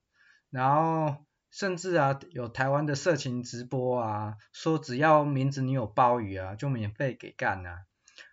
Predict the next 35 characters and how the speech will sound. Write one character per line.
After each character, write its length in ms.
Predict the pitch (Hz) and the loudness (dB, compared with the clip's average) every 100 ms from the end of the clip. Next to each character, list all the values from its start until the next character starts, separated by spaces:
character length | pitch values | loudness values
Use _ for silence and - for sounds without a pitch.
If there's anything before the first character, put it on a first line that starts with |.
| - | 0
然 180 | 139 175 | 4 6
后 180 | 208 | 6
我 80 | 147 | 4
朋 220 | 113 143 | 2 2
友 160 | 160 135 | 2 0
的 160 | 131 123 | 0 2
韩 160 | 139 | 2
国 140 | 135 139 | 2 -2
烤 240 | 113 101 | -4 -2
肉 160 | 139 139 | 2 2
啊， 340 | 120 113 113 | 2 0 -6
他 280 | - 156 160 | -2 0 0
是 220 | 156 185 | 0 -6
在 200 | 151 170 | 0 2
他 220 | 143 147 | 2 -2
的 100 | 143 | -2
店 300 | 135 151 131 | -2 -2 -2
里 100 | 110 | -2
面 220 | 120 143 135 | -2 0 -2
说， 400 | - 135 127 - _ _ | 0 0 0 -4 _ _
只 180 | - 131 | -4 4
要 160 | 170 | 4
名 220 | 180 151 151 | 4 2 0
字 140 | 147 | 0
里 120 | 123 | -2
面 220 | 127 170 | 0 2
有 160 | 139 131 | 2 2
水 360 | 139 - 110 104 | 0 -4 -4 -4
梨 360 | 104 104 107 _ _ | -6 -8 -10 _ _
或 300 | 190 151 165 | 0 0 0
是 220 | - 170 | -2 -2
和 240 | 135 120 | -2 -2
牛 180 | 135 101 | -2 -4
的 120 | 104 | -6
话 340 | 104 127 107 | -2 -2 -2